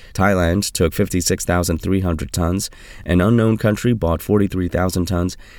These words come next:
and Honduras was in for thirty-six thousand tons. Exports for the week came in at three hundred forty-five thousand eight hundred tons, up noticeably from the previous week, the U S D A said in its report. And finally,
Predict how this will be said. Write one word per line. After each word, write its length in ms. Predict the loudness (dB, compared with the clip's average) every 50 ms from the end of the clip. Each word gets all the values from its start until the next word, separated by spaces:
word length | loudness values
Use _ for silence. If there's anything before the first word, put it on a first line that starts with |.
| -6 -2
and 140 | 0 2 4
Honduras 520 | 4 2 2 2 4 4 4 2 2 2
was 200 | 0 0 0 0
in 100 | 0 0
for 160 | 0 0 -2
thirty-six 560 | 0 0 0 0 0 -2 -2 -2 -4 -4 -4
thousand 360 | -4 -2 -2 -2 0 -2 -2 -2
tons. 380 | -2 -2 -4 -4 -6 -8 -10 -14 -16 -20 -20 -20 -20 -16 -8 -4
Exports 480 | -2 -2 -2 -2 0 2 0 0 0 -2
for 120 | -2 0
the 120 | 0 0
week 320 | 2 2 0 0 0 -4 -4
came 240 | -2 0 2 2 2
in 100 | 2 2
at 140 | 0 -2
three 240 | -2 -2 -2 -2 0
hundred 260 | 0 0 0 -2 -2
forty-five 500 | -2 -2 0 0 0 0 -2 -2 -2 -2
thousand 340 | -2 -2 -2 0 0 0 0
eight 120 | 0 0 0
hundred 300 | -2 -2 -2 -4 -4 -4
tons, 340 | -2 -2 -2 -2 -4 -6 -10 -12 -20 -20 -10 -4
up 200 | -2 -2 0 2
noticeably 560 | 2 4 4 4 2 0 -2 0 0 2 0
from 220 | 0 0 0 0 0
the 100 | 0 -2
previous 480 | 0 0 0 2 2 0 0 -2 -2
week, 220 | -2 -2 -2 -2 -4 -10 -20 -18 -8
the 120 | -2 0 0
U 180 | 2 2 2
S 120 | 0 0 -2
D 140 | -2 -2 0
A 60 | 0 0
said 280 | 0 0 -2 -2 -2
in 100 | -4 -4
its 160 | -4 -4 -4
report. 420 | -4 -4 -4 -4 -4 -4 -4 -4 -6 -10 _ _ _ _ _ _ _ _ _ _ _ _ _ _ _ -2
And 260 | 2 2 2 2 0
finally, 540 | 0 -2 -2 0 0 -2 -4 -4 -6 -8 -10